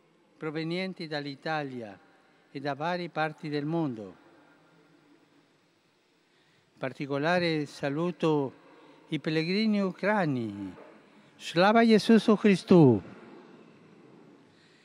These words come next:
che sono venuti da diversi paesi in occasione del Sinodo dei Vescovi della Chiesa Greco-Cattolica Ucraina che avrà luogo a Roma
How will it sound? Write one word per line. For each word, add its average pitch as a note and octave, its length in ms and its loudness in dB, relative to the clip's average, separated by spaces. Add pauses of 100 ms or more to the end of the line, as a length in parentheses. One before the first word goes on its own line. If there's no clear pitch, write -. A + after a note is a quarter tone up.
(520)
che E3 140 -8
sono A3+ 240 0
venuti G3+ 720 0 (960)
da D#3+ 200 -4
diversi F#3+ 500 -4
paesi F3+ 680 -2 (520)
in E3+ 160 -2
occasione A3+ 640 -2
del G3+ 180 -4
Sinodo G#3+ 540 -2
dei E3+ 200 -4
Vescovi F#3+ 500 -6
della D#3+ 240 -4
Chiesa F#3+ 560 -8 (320)
Greco-Cattolica F3 1040 -4
Ucraina E3+ 760 -4 (480)
che - 120 -6
avrà E3+ 220 0
luogo F#3 420 0
a D3 80 0
Roma G3+ 560 -2